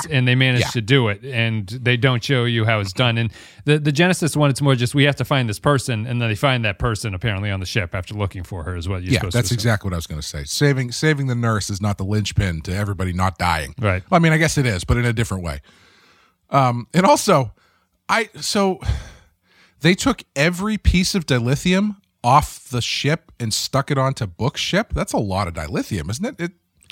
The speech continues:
Speaker 1: I was, um, they seem to have a lot, but every time I've ever seen dilithium in the show, it's like a baseball-sized thing that they pull out of
Speaker 2: Mm-hmm.
Speaker 1: the engine. So I, I was actually surprised that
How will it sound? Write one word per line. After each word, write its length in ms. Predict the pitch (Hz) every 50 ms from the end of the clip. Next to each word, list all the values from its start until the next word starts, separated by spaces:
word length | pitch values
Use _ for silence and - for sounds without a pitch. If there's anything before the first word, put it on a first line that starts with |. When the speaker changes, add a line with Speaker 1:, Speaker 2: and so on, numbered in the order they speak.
| - - _ _ _ -
Speaker 1:
I 120 | 196 240
was, 260 | 285 320 311 277 - 240
um, 380 | 220 220 202 185 170 156 143 - _ _
they 100 | - 214
seem 320 | 220 - - 269 277 285 277
to 80 | 240
have 220 | 180 - 196 190 175
a 40 | 147
lot, 460 | 139 139 139 151 180 214 240 190 -
but 140 | 175 165 165
every 260 | 170 190 190 247 254
time 320 | - - 220 214 202 190 180
I've 140 | 175 160
ever 160 | 170 160 147 139
seen 420 | - - - 160 170 175 170 156
dilithium 720 | 139 135 131 131 131 131 123 - 139 139 135 127 120 123 123
in 140 | 127 131 127
the 80 | 117
show, 480 | - - - 160 156 151 135 131 131 123
it's 320 | 123 127 123 - - -
like 200 | 143 127 - -
a 40 | 120 104 95 - _
baseball-sized 960 | - 143 151 143 - - - 143 127 117 110 - - 139 131 120 117 107 - -
thing 480 | - - 147 135 117 92 80 80 85 - _ -
that 120 | 123 117
they 100 | - 123 113
pull 220 | - 135 131 127 123
out 60 | 131
of 40 | 117
Speaker 2:
Mm-hmm. 40 | 107
Speaker 1:
the 80 | 117 117
engine. 340 | 120 120 110 98 101 87 90
So 160 | - 147 135 135
I, 160 | 165 185 - - - - - -
I 80 | 165 208
was 160 | 240 202 240
actually 220 | 208 - - 175 143
surprised 440 | - 139 - - 156 151 139 120
that 160 | 139 123 117